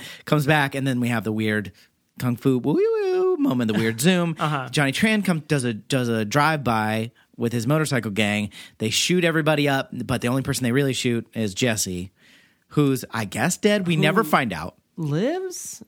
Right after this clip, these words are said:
Speaker 2: again.
Speaker 1: We don't find out what happens to Jesse. He looks pretty bad.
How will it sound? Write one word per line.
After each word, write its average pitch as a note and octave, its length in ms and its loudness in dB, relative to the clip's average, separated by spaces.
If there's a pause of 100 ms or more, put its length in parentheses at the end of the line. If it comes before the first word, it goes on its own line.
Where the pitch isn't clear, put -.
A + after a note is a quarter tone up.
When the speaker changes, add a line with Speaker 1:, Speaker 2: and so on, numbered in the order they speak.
Speaker 2:
again. F3+ 640 -4
Speaker 1:
We F#2+ 120 -4
don't D3 180 0
find D3 260 0
out F#2 120 -6
what D#2 120 -6
happens F#2 440 -8
to - 80 -20
Jesse. - 500 -10
He A#2+ 200 -4
looks - 420 0 (200)
pretty A2 200 -4
bad. E2+ 260 -8